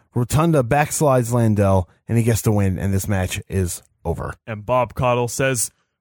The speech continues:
Speaker 2: "Rotunda wins with a wrestling move." <laughs>
Speaker 1: Good observation, Bob Caudle.
Speaker 2: Yes,
Speaker 1: God
Speaker 2: Bob,
Speaker 1: damn.
Speaker 2: that is correct.
Speaker 1: Speaking of Bob Caudle, he is having, uh, quite the, uh,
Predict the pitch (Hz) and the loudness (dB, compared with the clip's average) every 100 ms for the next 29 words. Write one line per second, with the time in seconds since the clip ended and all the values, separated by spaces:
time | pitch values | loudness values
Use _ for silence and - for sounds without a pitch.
0 | _ 175 208 - 240 294 285 285 277 302 | _ -2 0 0 0 0 2 2 4 4
1 | 294 190 143 123 196 277 294 311 330 - | 2 2 -2 -2 0 0 0 2 2 2
2 | - 294 277 277 294 262 139 101 90 - | 0 0 -2 0 2 4 2 -2 -8 -16
3 | - - 127 - - - _ _ - 247 | -18 -6 -4 -4 -12 -16 _ _ -4 0
4 | 185 110 104 87 82 80 76 - 85 82 | 2 0 -2 -6 -10 -10 -12 -12 -10 -12
5 | 82 87 82 80 92 92 95 98 - - | -6 -4 -4 -4 -2 0 0 0 -4 -18
6 | - - - - 240 285 226 160 139 196 | -20 -20 -20 -14 -10 -8 -2 0 2 0
7 | 185 196 196 156 - 151 160 156 - 165 | 2 2 2 -2 0 2 2 -2 -6 -4
8 | 165 110 - _ - - _ _ _ _ | -2 -4 -6 _ -20 -20 _ _ _ _
9 | _ _ _ _ - - - - 143 135 | _ _ _ _ -20 -18 -12 -6 -2 0
10 | 139 117 123 117 - 135 123 101 - _ | 2 4 4 2 2 2 2 0 -8 _
11 | _ _ - 107 104 117 107 101 98 95 | _ _ -4 -2 0 0 2 0 0 -2
12 | 95 - 131 - - 110 101 92 82 | -4 0 0 0 -4 -2 0 0 -2